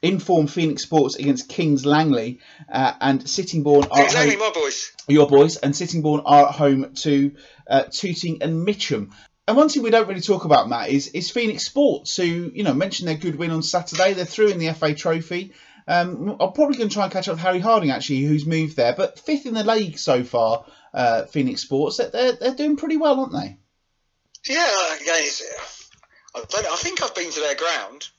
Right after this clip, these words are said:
Speaker 2: It's, it's a, a long time ago, but I don't really know much about them as in a club where they're based, et cetera like that. And it'd be good to get something from there, but the results have been good. We know Harry Harding's a goal scorer, and he went there from that. So, um,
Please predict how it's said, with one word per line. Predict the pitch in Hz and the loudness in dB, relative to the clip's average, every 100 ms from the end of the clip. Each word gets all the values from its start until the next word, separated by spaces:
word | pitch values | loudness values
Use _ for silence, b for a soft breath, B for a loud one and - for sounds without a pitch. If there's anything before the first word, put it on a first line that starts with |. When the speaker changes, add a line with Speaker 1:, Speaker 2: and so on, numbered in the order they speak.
| _ - - | _ -20 -18
Speaker 2:
It's, | 151 147 | -16 -12
it's | 156 139 | -12 -10
a, | 139 - - - | -12 -14 -20 -14
a | 147 | -6
long | 170 170 | -4 -4
time | 156 156 147 | -6 -6 -6
ago, | 143 151 110 113 127 _ - | -6 -6 -4 -8 -14 _ -10
but | 156 - - _ _ _ _ _ _ _ _ | -8 -8 -16 _ _ _ _ _ _ _ _
I | 147 | -8
don't | 196 247 | -6 -4
really | 190 165 | -6 -6
know | 160 165 | -4 -4
much | 165 165 156 | -4 -4 -6
about | - 196 226 - | -2 0 -2 -4
them | 120 123 123 | -12 -14 -12
as | 143 | -12
in | 143 | -12
a | 139 | -12
club | - 160 147 | -6 -6 -4
where | 135 | -4
they're | 123 | -4
based, | 120 165 170 - | -2 -2 -2 -6
et | - | -10
cetera | 165 - 147 | -10 -10 -8
like | 139 120 | -8 -8
that. | 143 | -10
And | 170 | -10
it'd | 190 | -14
be | |
good | - 277 | -12 -12
to | - | -8
get | 254 | -8
something | - 185 151 | -8 -10 -12
from | 139 135 | -14 -10
there, | 131 | -8
but | 160 | -8
the | 165 | -8
results | 170 185 220 - | -6 -4 -4 -6
have | |
been | 151 139 | -10 -10
good. | 147 170 170 b b b | -6 -6 -8 b b b
We | 165 | -4
know | 175 156 | -2 0
Harry | 151 139 | -2 -2
Harding's | 156 139 123 | -2 -4 -8
a | |
goal | 123 147 | -8 -6
scorer, | - - 117 123 | -6 -12 -12 -12
and | 139 | -12
he | 165 | -8
went | 151 120 | -8 -6
there | 123 | -10
from | 123 123 | -10 -12
that. | 131 139 - b b | -10 -12 -14 b b
So, | - - | -12 -4
um, | 160 160 175 175 170 | -2 -2 -2 -4 -6